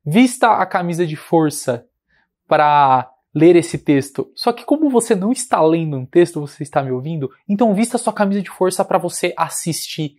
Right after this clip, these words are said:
esse vídeo, tá bom? Bom, ele faz uma, uma breve lista e eu vou tá aqui com a minha colinha pra tá falando pra vocês. A primeira é: trabalhar pra ficar rico não é um objetivo.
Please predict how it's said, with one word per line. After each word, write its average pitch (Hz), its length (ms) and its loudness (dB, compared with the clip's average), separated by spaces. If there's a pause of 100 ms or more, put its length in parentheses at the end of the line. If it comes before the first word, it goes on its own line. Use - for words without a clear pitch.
(120)
esse 151 240 -4
vídeo, 131 300 -6
tá 120 140 -10
bom? 143 280 -4 (580)
Bom, 240 320 2 (180)
ele 285 280 4
faz 247 320 0
uma, 247 160 2 (260)
uma 208 140 0
breve 277 360 4
lista 233 560 0
e 220 80 -4
eu 233 80 2
vou 233 140 -2
tá 240 100 -2
aqui 220 200 -6
com 220 100 0
a 208 60 2
minha 202 120 0
colinha 185 460 -2
pra - 180 -6
tá 175 120 -12
falando 156 400 0
pra - 120 -4
vocês. - 500 -4 (720)
A 262 120 0
primeira 269 680 2 (200)
é: 147 300 0 (380)
trabalhar 277 460 2
pra 233 140 -2
ficar - 240 -4
rico 208 420 0
não 175 260 0
é 165 60 6
um 165 60 4
objetivo. 139 580 -2